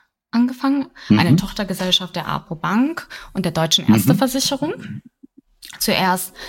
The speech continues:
Speaker 1: am Trading- und Advisory Desk, hab dort das, ähm, ja, Order-Desk mit aufgebaut, das Order-Management, weil einfach neue mifid-Regularien rauskamen,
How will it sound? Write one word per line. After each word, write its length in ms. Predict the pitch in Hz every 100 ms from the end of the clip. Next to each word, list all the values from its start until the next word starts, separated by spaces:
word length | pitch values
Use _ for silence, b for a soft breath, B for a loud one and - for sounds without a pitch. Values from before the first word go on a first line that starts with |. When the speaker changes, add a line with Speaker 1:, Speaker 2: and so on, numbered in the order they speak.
| B B B B
Speaker 1:
am 160 | - 208
Trading- 420 | 208 190 185 180
und 160 | 180 -
Advisory 520 | - 170 254 302 302
Desk, 480 | 311 381 - - - B B B
hab 160 | 202 -
dort 200 | 185 180
das, 380 | 170 170 - - B B B B B -
ähm, 440 | 175 165 156 - - -
ja, 220 | 190 147
Order-Desk 500 | 214 254 254 247 247
mit 200 | 214 196
aufgebaut, 580 | 220 269 - 254 240 247
das 140 | - -
Order-Management, 1200 | 247 247 240 226 226 214 - 220 214 214 - 220
weil 300 | 185 175 170
einfach 300 | 170 175 -
neue 200 | 175 175
mifid-Regularien 1120 | 240 - 277 - 240 240 226 226 226 226 226
rauskamen, 880 | 220 226 214 220 - 220 202 202 208